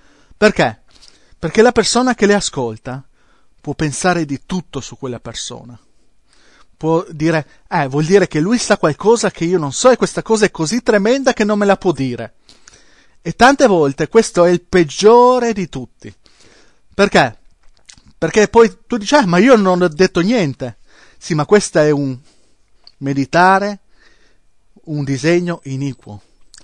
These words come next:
Non gli dico niente, perché magari se gli dico, lui può dire, "Sì, vabbè, non è grave come tu ritieni." Però se non te lo dico,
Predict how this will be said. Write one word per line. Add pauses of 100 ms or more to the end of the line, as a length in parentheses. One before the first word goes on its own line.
(520)
Non
gli
dico
niente, (640)
perché
magari
se
gli
dico, (200)
lui
può
dire,
"Sì,
vabbè, (600)
non
è
grave
come
tu
ritieni." (260)
Però
se
non
te
lo
dico,